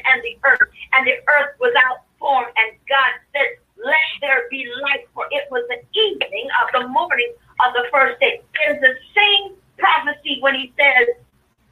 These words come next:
"Prophesy to these bones. Tell them what to do." Not just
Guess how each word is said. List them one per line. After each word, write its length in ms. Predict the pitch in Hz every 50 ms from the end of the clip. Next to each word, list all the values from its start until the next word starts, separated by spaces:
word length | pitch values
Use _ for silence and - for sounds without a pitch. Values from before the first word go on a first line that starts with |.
| _ _ _ _ _ _ _ _ - - - _ _ _ _ _ _ _ -
"Prophesy 1000 | - - - 480 523 523 - - 554 554 - - - - - - - - - - _ _ _ _ _ _ _ _ _ _ _ _ _ _ _ - -
to 60 | 269 262
these 320 | - 262 247 226 202 202 - -
bones. 400 | - 208 180 - - - - - - - - - _ - - _ _ _ _ _ _ _ - - - - - - - - -
Tell 400 | 415 453 480 494 508 508 466 -
them 180 | 330 277 269 233
what 300 | 226 233 226 - - -
to 120 | 370 370 - -
do." 160 | - - - - _ _ _ _ _ _ _ _ _ _ _ _ _ _ _ _ _
Not 220 | - 403 - - -
just 160 | 302 294